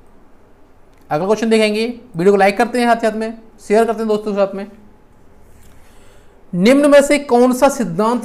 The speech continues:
बाल विकास में वातावरण संबंधी कारकों को महत्व देता है? First option है विकास क्रम की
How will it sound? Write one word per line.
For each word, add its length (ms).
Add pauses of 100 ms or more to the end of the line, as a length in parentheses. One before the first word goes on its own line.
(100)
बाल 300
विकास 460
में 380
वातावरण 440
संबंधी 400
कारकों 360
को 160
महत्व 460
देता 340
है? 200 (720)
First 320
option 280
है 280 (520)
विकास 560
क्रम 300
की 180